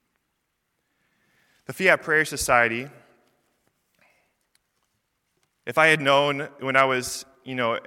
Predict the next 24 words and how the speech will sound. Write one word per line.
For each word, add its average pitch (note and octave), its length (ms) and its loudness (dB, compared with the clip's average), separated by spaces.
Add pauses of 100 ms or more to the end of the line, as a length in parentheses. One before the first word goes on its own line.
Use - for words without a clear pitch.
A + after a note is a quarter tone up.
(340)
in B2+ 100 -12
se-, C#3+ 220 -4
if C3+ 100 -4
this E3 140 -4
existed C#3+ 480 -6
when B2 140 -6
I B2+ 100 2
was B2 300 -4
discerning, B2 540 -8
you A#2 60 -16 (440)
know, C3 80 -12
that D3+ 100 -4
would D#3 100 -6
have C#3+ 60 -4
been C3 140 -8
so C#3+ 300 -6
encouraging. A2 680 -12 (720)
Um, G2 280 -20 (300)
and B2+ 100 -12
I B2+ 40 -4
think D3 180 -10
it's A#2+ 120 -10
very C#3 180 -2
encouraging A#2 680 -8